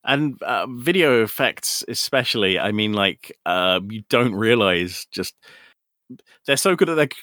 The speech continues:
job that you don't realize how many video effect shots are <laughs> used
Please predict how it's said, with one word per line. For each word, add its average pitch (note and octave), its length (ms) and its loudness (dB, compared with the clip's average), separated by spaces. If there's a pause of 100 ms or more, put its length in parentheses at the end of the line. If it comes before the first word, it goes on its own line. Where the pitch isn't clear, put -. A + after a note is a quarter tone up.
job A#2+ 320 4 (120)
that G2 80 -4
you F#2 120 -6
don't A#2+ 240 2
realize B2 340 2
how - 200 -2
many C#3 160 4
video D3 280 4
effect D#3 280 0
shots G#2 260 2
are - 60 -2
<laughs> - 200 0
used - 220 2